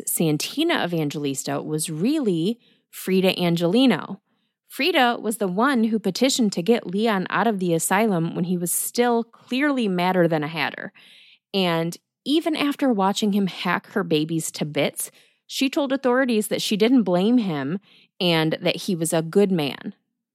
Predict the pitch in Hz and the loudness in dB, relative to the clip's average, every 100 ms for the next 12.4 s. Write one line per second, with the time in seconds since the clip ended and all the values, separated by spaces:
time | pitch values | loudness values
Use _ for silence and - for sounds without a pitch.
0 | - 185 175 - - 208 233 - 214 - | -10 -6 -4 -2 -2 -2 -2 -2 -4 -2
1 | 220 202 - - 175 - - 185 170 160 | 0 0 -2 -2 -2 -2 -2 0 0 0
2 | 156 160 160 151 139 151 185 - 269 302 | 0 0 0 -2 -2 -2 -4 -2 -2 -4
3 | _ _ _ - - 277 349 415 440 392 | _ _ _ -20 0 4 6 6 2 0
4 | - 359 - 254 349 294 175 160 156 123 | -2 -4 0 0 0 0 0 -2 -4 -6
5 | - - 185 - 175 175 180 - - 185 | -8 -12 -12 -4 -2 0 -2 -4 -2 2
6 | 185 196 196 185 165 - 170 151 151 269 | 4 4 0 -2 -2 -2 -4 -2 -2 -2
7 | 208 175 55 - _ _ _ _ _ - | -2 -4 -8 -8 _ _ _ _ _ 2
8 | 240 254 370 339 262 240 226 202 202 - | 4 4 0 0 0 -2 -2 -2 -2 -2
9 | 175 - - 160 156 156 - 180 160 160 | -2 -2 -2 0 0 -2 -2 -2 0 0
10 | 156 156 151 156 147 151 139 - - - | -2 -2 -2 -2 -4 -6 -8 -10 -16 -14
11 | - - 147 143 143 - 170 165 185 220 | -10 -10 -6 -4 -4 -6 -2 0 2 2
12 | 196 180 170 | 2 0 0